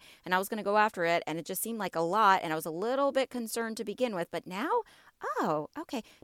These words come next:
now I'm gonna break it down." So how can you break those goals down? You can write it down, you can voice memo, whatever works for you. How can you break it down into smaller, more attainable pieces for yourself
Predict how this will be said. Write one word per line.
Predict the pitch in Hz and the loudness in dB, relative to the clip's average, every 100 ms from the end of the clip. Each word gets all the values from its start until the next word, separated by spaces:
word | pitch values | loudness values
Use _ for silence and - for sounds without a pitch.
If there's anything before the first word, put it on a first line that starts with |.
| - | -16
now | |
I'm | 523 | -12
gonna | 480 359 | -8 -4
break | 311 302 | -4 -4
it | 302 | -6
down." | 277 233 - - _ _ _ - | -4 -4 -6 -12 _ _ _ -20
So | - 262 | -2 -2
how | 240 - 302 | 0 2 2
can | - 392 | 2 -4
you | 370 | -4
break | 262 254 - | -2 -2 -2
those | 233 - | -6 -6
goals | 175 165 | -8 -8
down? | - - - - - | -10 -12 -12 -20 -12
You | 185 - | -8 -8
can | 147 | -6
write | 143 240 285 | -2 0 0
it | |
down, | 269 254 254 | -2 -2 -2
you | 202 | -6
can | 139 - | -8 -6
voice | 202 240 240 | -2 -2 -2
memo, | 226 226 208 | -4 -4 -4
whatever | 208 254 294 | -4 -2 -2
works | 269 233 - - | -2 -4 -6 -10
for | 165 | -8
you. | 117 - - _ _ - _ - | -8 -12 -14 _ _ -20 _ -10
How | 220 | -6
can | 285 302 | -4 -4
you | |
break | 302 226 226 | -2 -4 -4
it | |
down | 190 170 | -6 -6
into | 170 - | -8 -10
smaller, | 180 165 160 170 | -10 -6 -6 -6
more | 170 175 - | -6 -8 -8
attainable | 170 - 175 175 170 - | -10 -12 -10 -8 -8 -10
pieces | - 165 165 151 | -10 -8 -8 -10
for | - 156 160 | -10 -8 -8
yourself | 160 160 - 311 175 190 | -8 -6 0 2 2 0